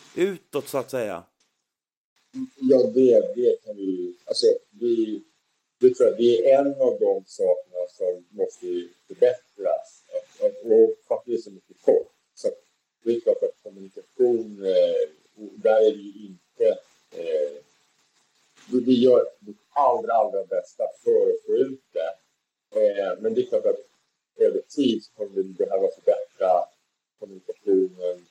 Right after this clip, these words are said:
Speaker 2: och hela vårt, liksom, sätt att, att kommunicera både med fans och med externa och allting. Så självklart måste vi, det, det är ingen... Det är bara att av alla saker som,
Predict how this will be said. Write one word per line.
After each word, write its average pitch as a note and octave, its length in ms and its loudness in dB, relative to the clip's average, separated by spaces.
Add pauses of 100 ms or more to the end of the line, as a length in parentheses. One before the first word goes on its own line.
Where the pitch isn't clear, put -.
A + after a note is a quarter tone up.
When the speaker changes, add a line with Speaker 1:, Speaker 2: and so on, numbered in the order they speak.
Speaker 2:
och F2 520 -6
hela F2+ 180 0
vårt, F2 280 0
liksom, - 260 -20
sätt - 340 -8 (120)
att, F2 480 -6
att - 760 -12
kommunicera F2+ 760 -4 (840)
både G2+ 200 0
med G2 140 -12
fans G2 880 -6
och F#2 80 -8
med F2+ 100 -12
externa F#2+ 580 -2
och E2+ 120 -2
allting. E2+ 440 -4
Så G2 100 -12 (840)
självklart - 460 2
måste A2 220 0
vi, F#2+ 160 0
det, A#2 200 2
det B2 80 2
är C3+ 80 2
ingen... A2 340 0 (720)
Det C3+ 100 0
är C#3+ 60 4
bara C#3 220 6
att - 160 -6 (1080)
av C#3 300 4
alla C3 320 -2
saker A2 420 -6
som, G2+ 340 -8